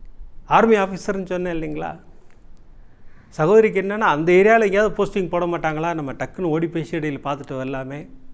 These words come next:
பாபா, நான் உங்களை பார்க்கணும்," அப்படின்னு சொல்லிட்டு, "நான் ஒரு விரதம் மேற்கொள்ள போகிறேன் பாபா. உங்களை பார்க்குற வரைக்கும் எனக்கு பிடித்த இந்த ஒரு உணவை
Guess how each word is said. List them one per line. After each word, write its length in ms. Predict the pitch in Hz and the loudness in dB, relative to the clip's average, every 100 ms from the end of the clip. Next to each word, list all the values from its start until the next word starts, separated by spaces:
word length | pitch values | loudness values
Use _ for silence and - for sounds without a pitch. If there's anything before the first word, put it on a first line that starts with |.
| - | -6
பாபா, 220 | 139 151 170 | 2 4 2
நான் 120 | 139 | 0
உங்களை 220 | 123 120 | -4 -8
பார்க்கணும்," 500 | - 139 - 123 143 - - - - | -4 -4 -4 -10 -12 -18 -18 -18 -16
அப்படின்னு 280 | 151 123 156 | -12 -6 -6
சொல்லிட்டு, 420 | - 143 147 151 180 - - - - - - - - | -6 -8 -8 -10 -12 -16 -20 -20 -20 -20 -20 -20 -6
"நான் 140 | 147 170 | 0 2
ஒரு 160 | 151 | 2
விரதம் 300 | 143 165 180 | 0 -2 -2
மேற்கொள்ள 380 | 156 147 151 139 | -2 -2 -4 -6
போகிறேன் 420 | 131 131 127 120 | -6 -8 -8 -8
பாபா. 340 | 113 135 147 208 | -10 -8 -8 -10
உங்களை 360 | 202 139 135 120 | -10 -6 -6 -4
பார்க்குற 480 | 151 165 175 180 165 | 0 0 0 -2 -2
வரைக்கும் 300 | 147 143 180 | -2 -4 -4
எனக்கு 220 | 151 123 | -4 -6
பிடித்த 360 | 107 151 170 180 | -4 -4 -2 -2
இந்த 180 | 156 139 | -2 -2
ஒரு 160 | 131 | -2
உணவை 440 | 135 139 156 190 | -4 -4 -4 -6